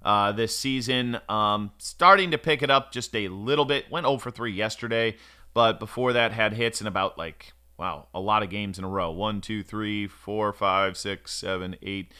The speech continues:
nine, ten, eleven, eleven straight. So, uh, definitely starting to get a little bit more locked in at the plate.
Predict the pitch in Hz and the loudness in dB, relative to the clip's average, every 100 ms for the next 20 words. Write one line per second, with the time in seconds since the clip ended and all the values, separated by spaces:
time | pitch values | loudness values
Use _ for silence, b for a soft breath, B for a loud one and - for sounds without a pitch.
0 | B B B B 151 165 156 160 147 143 | B B B B 0 0 0 2 2 2
1 | 131 135 131 139 135 120 135 160 160 131 | 4 6 6 4 0 2 6 6 4 -2
2 | - 127 104 90 - 131 117 110 107 98 | -2 0 0 -4 -2 4 6 6 4 2
3 | 107 104 101 98 - 160 160 160 139 131 | 4 6 4 2 2 4 4 0 -2 -2
4 | - 131 135 120 123 - - 120 135 131 | 4 4 4 0 0 -2 -2 0 2 2
5 | 123 123 123 117 113 107 123 117 98 - | 0 0 0 4 4 4 0 -6 -8 -8
6 | - 120 113 | 0 0 0